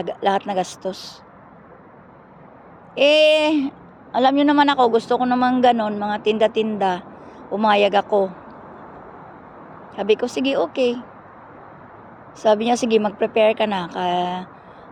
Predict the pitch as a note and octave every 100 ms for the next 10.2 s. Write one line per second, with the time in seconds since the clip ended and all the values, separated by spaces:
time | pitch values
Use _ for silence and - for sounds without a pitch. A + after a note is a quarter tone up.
0 | G3 F#3+ F#3 F3+ G3 F#3 F#3 F#3 F3+ G3
1 | G3 F#3 F#3+ - G#3+ G#3+ G3 - - -
2 | - - F#3+ G3 F#3+ G#3 G#3 G#3+ A#3+ A3
3 | - A3 A3 G#3+ G#3 A#3 A3 A3 A3+ A3+
4 | A#3 A3+ A3+ A3 F3+ - - - - -
5 | - - - - - - - - - -
6 | - - - - - - - - - -
7 | - - B3 C4+ B3 D4+ F4+ F4+ F#4 F4+
8 | F4 E4+ E4 D#4 D4+ D4+ D4+ G3+ C4 A3+
9 | G#3+ A3+ G3+ G3+ G3+ - A3 G#3+ G3+ G3
10 | F#3+ G3